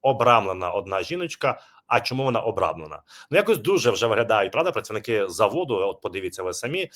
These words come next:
як вони, вони виглядають. Не виглядають вони якось дуже охайними, не тими, хто працює. Я не маю нічого проти працівників, працівників заводу, але вони не можуть бути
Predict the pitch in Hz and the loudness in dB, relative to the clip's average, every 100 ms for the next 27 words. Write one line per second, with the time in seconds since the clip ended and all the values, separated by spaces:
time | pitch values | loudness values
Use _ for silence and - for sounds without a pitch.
0 | - - 107 95 92 90 85 82 90 85 | -14 -2 -2 -2 -6 -4 -6 -6 -6 -4
1 | 82 87 87 78 92 92 107 135 190 190 | -4 -4 -4 -6 -6 -4 -2 0 -2 0
2 | 127 101 92 - 87 104 92 90 - 104 | -2 -2 -4 -6 -10 -6 -4 -4 -2 -2
3 | - 131 147 120 98 95 - 110 104 - | 0 0 0 -4 -4 -6 -4 -4 -4 -4
4 | 104 92 - 104 - 104 82 78 - - | -6 -6 0 0 -2 -6 -8 -8 -16 -12
5 | - 113 117 120 117 - 110 135 110 - | -2 0 2 2 0 -2 0 2 2 0
6 | 92 - 101 90 90 - 95 104 98 90 | -12 -12 -10 -8 -8 -8 -12 -12 -12 -6
7 | 123 170 110 107 123 127 139 - 87 120 | -2 -2 -2 -2 -2 0 0 -2 -6 -4
8 | 117 | -2